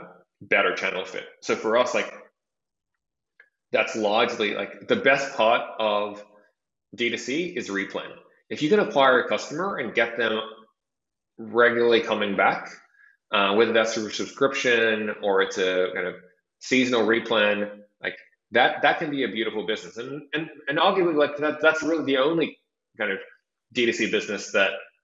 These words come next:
can really work if you include the Meta tax. If you,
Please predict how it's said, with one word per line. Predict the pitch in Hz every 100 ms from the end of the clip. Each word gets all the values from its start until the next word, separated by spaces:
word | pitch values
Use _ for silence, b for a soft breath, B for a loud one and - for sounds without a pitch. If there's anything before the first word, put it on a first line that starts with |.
| _
can | - 107 98 95 95 - _ _ _ _ _ -
really | 104 113 117 110
work | 101 110 190
if | 131 113
you | 113
include | 117 104 - 107 101
the |
Meta | 98 98 95
tax. | 104 147 202 - B B B -
If | 120 -
you, | 127 160 190 175 - -